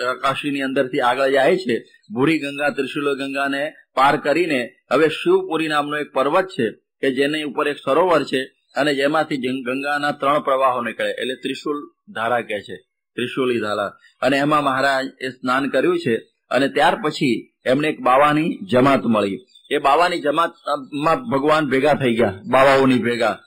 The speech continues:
અને એ પ્રમાણે હવે ત્યાંથી ચાલેલા છે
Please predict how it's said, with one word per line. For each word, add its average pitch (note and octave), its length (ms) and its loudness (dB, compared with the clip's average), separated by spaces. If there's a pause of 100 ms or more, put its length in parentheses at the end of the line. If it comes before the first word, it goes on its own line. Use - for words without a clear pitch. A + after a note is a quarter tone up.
(240)
અને D3+ 480 -2 (200)
એ E3+ 120 2
પ્રમાણે E3 640 -2 (160)
હવે D3 320 4
ત્યાંથી C#3 340 -2
ચાલેલા D#3 500 4
છે B2+ 260 -4